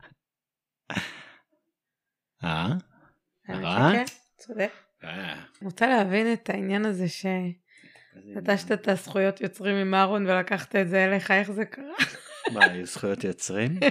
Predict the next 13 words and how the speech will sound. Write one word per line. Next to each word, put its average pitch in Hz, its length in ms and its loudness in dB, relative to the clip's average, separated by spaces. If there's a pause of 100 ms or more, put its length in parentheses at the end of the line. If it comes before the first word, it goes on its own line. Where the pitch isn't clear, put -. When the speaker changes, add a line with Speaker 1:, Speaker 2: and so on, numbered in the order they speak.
(400)
Speaker 2:
<laughs> - 540 -12
Speaker 1:
אמרנו 110 380 4
כאילו 175 500 4
יחסים 151 460 0
פתוחים, 98 540 0
כל 107 140 -2
אחד 107 220 -4
עושה 101 240 -6
את 98 140 -6
הפרקים 92 480 -4
שלו. 87 280 -6 (200)
Speaker 2:
וכל, 233 300 -2
וכל, 220 360 -2